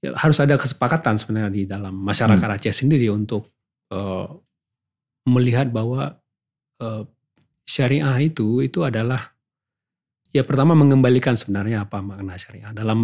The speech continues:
Speaker 1: syariah itu juga ada maqasid ya, ada tujuan kenapa syariah itu harus ada.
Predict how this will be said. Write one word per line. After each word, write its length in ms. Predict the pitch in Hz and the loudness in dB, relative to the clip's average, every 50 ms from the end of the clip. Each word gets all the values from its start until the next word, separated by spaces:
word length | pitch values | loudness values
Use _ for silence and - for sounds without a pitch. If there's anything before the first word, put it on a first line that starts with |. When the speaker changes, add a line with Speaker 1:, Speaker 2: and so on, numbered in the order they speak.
| 110 | 0
Speaker 1:
syariah 320 | 110 - - 107 110 104 104 | 0 -2 -4 -6 -4 -4 -4
itu 240 | 110 113 - 135 120 | -6 -4 -6 -4 -4
juga 240 | 113 110 113 110 | -4 -6 -6 -8
ada 160 | 110 107 98 101 | -10 -10 -10 -8
maqasid 460 | 101 104 104 - 107 - - - 104 | -8 -8 -10 -10 -10 -10 -10 -10 -10
ya, 140 | - 107 104 | -10 -12 -14
ada 480 | 98 - 107 98 101 101 98 98 101 101 | -12 -12 -10 -8 -8 -8 -8 -8 -10 -6
tujuan 480 | _ - 120 113 135 135 120 104 101 95 | _ -2 2 4 4 4 4 2 0 -4
kenapa 240 | 95 101 104 - | -8 -8 -8 -8
syariah 400 | 98 - - 92 92 98 98 92 | -8 -8 -8 -10 -14 -12 -14 -12
itu 240 | 107 107 107 - 104 | -12 -12 -10 -10 -10
harus 240 | 104 101 95 - 117 | -10 -10 -12 -14 -14
ada. 240 | 101 92 95 101 | -14 -16 -16 -20